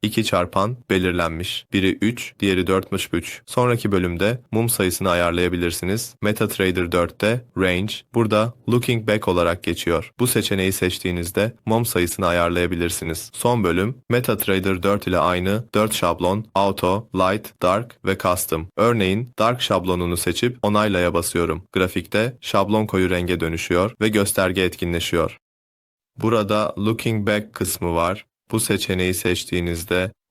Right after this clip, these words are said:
mum sayısını ayarlayıp görüntüleme yapabilirsiniz. Son bölüm ise tam olarak MetaTrader dört ile aynı.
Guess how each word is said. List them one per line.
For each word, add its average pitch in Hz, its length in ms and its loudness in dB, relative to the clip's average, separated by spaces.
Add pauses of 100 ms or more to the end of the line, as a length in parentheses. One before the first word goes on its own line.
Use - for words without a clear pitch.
mum 110 240 2
sayısını 92 540 0
ayarlayıp 90 600 0
görüntüleme 90 640 0
yapabilirsiniz. 90 960 -2 (1000)
Son 120 340 0
bölüm 104 280 2
ise 101 300 -2
tam 110 220 -2
olarak 98 440 0
MetaTrader 95 840 -2
dört 98 320 0
ile 95 140 2
aynı. 85 540 0